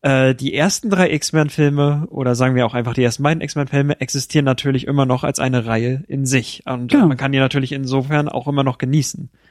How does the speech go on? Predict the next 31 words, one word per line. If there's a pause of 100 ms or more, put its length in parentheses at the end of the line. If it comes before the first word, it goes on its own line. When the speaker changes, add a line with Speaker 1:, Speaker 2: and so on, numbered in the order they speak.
(160)
Speaker 1:
So,
ich,
ich
hätte
jetzt
nicht
das
Gefühl,
dass
diese
Reihe
dadurch
annulliert
wird,
nur
weil
sie
jetzt (360)
vielleicht (100)
im
weiteren
Verlauf
dieses,
der
Entwicklung
dieses
Cinematic
Universe
überschrieben
werden
würden.